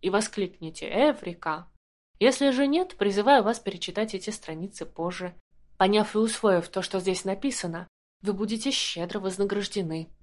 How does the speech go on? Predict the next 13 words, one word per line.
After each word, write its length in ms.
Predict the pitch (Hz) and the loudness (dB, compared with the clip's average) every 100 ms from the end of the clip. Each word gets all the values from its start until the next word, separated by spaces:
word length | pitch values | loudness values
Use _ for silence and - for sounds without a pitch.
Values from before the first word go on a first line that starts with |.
| _ _ _ _ _ _ _ _ _ _ - | _ _ _ _ _ _ _ _ _ _ -6
Этот 260 | 247 226 | -2 0
надоедливый 800 | 220 220 208 196 294 269 262 240 | 2 4 4 4 4 4 4 2
мозг. 560 | 202 175 160 - - - _ _ _ _ _ _ _ _ | 2 -2 -4 -10 -16 -18 _ _ _ _ _ _ _ _
В 140 | 185 | 2
вашей 260 | 220 277 262 | 4 4 2
голове 380 | 226 254 302 277 | 2 4 4 2
идёт 180 | 247 247 | 2 0
бесконечный 640 | 196 - 170 190 - 185 | -4 -4 -4 -4 -6 -8
диалог, 600 | 175 196 196 151 - - | -4 -4 -4 -8 -12 -16
часто 340 | - 190 185 - | -2 0 0 -6
переходящий 720 | 175 175 185 190 185 - 220 | -8 -6 -4 -2 -2 -4 -6
в 80 | - | -8
спор, 420 | - - 147 | -12 -10 -12